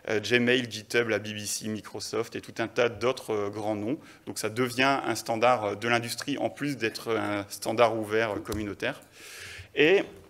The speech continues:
très intéressant aussi, et c'est le sujet d'un talk complet qu'on fait avec Fabien Gasser à la SymphonyCon la semaine prochaine, on peut utiliser toutes les technologies issues du monde Java, du web sémantique, les triple stores, Sparkle, et cetera, pour faire typiquement de la consolidation, de la consolidation de catalogue, ce genre de trucs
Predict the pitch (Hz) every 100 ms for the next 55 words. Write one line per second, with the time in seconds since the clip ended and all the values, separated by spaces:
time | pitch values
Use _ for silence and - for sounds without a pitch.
0 | - 175 156 151 151 139 147 135 135 156
1 | 143 120 - 110 143 139 139 123 135 107
2 | 135 131 139 139 - 120 - 110 120 113
3 | - 123 107 - 123 123 117 - 131 110
4 | - 113 - 110 135 165 160 - - -
5 | 127 123 170 - 151 147 143 196 - 165
6 | 151 143 139 139 160 - 127 - 143 135
7 | 131 123 123 135 110 120 - 107 101 123
8 | 107 - 92 - - - 107 - 107 -
9 | 117 - - 123 127 110 - 127 127 -
10 | - - 123 107 107 117 - 98 110 98
11 | 107 - 113 - 120 117 113 107 - 107
12 | 104 113 - 101 104 113 - 104 117 110
13 | - 131